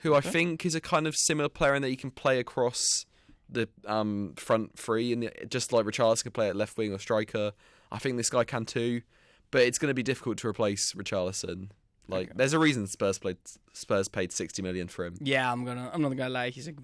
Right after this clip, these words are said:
Speaker 2: he's a good player.
Speaker 1: Yeah.
Speaker 2: I'd say th-, I will say more when, uh, we, we came to my time in Everton, but, like, I do have higher hopes for them. Southampton actually came to me because,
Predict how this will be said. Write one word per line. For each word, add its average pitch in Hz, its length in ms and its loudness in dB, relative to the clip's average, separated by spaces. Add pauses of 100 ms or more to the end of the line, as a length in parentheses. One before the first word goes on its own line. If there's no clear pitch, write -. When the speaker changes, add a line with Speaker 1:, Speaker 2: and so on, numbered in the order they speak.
(200)
Speaker 2:
he's 143 220 -4
a 143 60 -4
good 135 200 -6
player. 131 240 0
Speaker 1:
Yeah. 92 120 -4 (640)
Speaker 2:
I'd 269 300 4
say 226 300 4
th-, 190 180 -4
I 180 140 8
will 202 160 4
say 214 180 2
more 185 280 4
when, 156 280 2
uh, 135 260 -2
we, 143 280 -6
we 143 160 -4
came 139 240 0
to 139 100 -6
my 135 640 0
time 135 220 -2
in 131 80 -2
Everton, 127 320 -4
but, 123 160 -2 (100)
like, 131 340 -2
I 143 100 0
do 147 380 0
have 135 200 -4
higher 135 240 -2
hopes 135 200 -6
for 135 120 -10
them. 131 180 -4 (300)
Southampton 254 480 0
actually 220 340 -2
came 180 320 0
to 165 140 -6
me 160 120 2
because, 143 540 -2